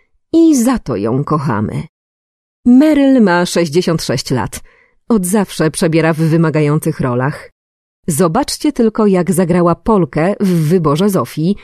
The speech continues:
Dunkę w Pożegnaniu z Afryką,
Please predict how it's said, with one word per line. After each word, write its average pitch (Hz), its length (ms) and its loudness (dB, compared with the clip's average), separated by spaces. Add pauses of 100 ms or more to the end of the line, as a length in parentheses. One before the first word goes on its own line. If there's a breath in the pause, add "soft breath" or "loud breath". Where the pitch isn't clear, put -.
(240 loud breath)
Dunkę 185 760 0
w - 140 -16
Pożegnaniu 180 500 0
z - 120 -6
Afryką, 151 520 -2